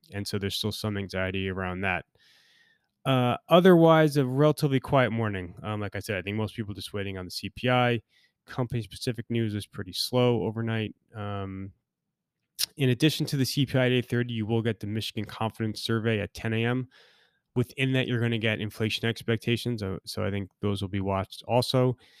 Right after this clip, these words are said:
Um, and then otherwise, the calendar for today is pretty quiet. Um, and then as we look into next week, the Fed on Wednesday will be the big, uh, the big catalyst. I'll be talking more about this next week, but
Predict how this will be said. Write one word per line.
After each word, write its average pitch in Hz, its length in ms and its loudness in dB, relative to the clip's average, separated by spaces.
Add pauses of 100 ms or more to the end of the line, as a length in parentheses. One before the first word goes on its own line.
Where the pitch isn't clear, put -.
(260)
Um, 101 280 -2
and 101 80 -2
then 104 100 -2
otherwise, 113 560 2
the - 100 -18
calendar 120 580 2
for 104 360 -4
today 104 560 -2
is 90 380 -8 (100)
pretty 117 580 -2
quiet. 95 640 0 (540)
Um, 104 380 -2
and 101 100 -4
then 107 80 0
as 104 120 0
we 107 120 0
look 117 180 2
into 104 220 -4
next 107 560 0
week, 107 520 -2
the 104 60 -6
Fed 135 300 4
on 127 160 6
Wednesday 127 300 6
will 127 100 6
be 107 100 -2
the 107 80 2
big, 104 560 -2
uh, 98 300 -2
the 104 80 -4
big 98 260 -4
catalyst. 110 520 -2
I'll 107 40 -2
be 110 80 -2
talking 113 320 -2
more 110 140 0
about 104 240 -2
this - 180 -10
next 143 220 0
week, 120 180 0
but 113 200 2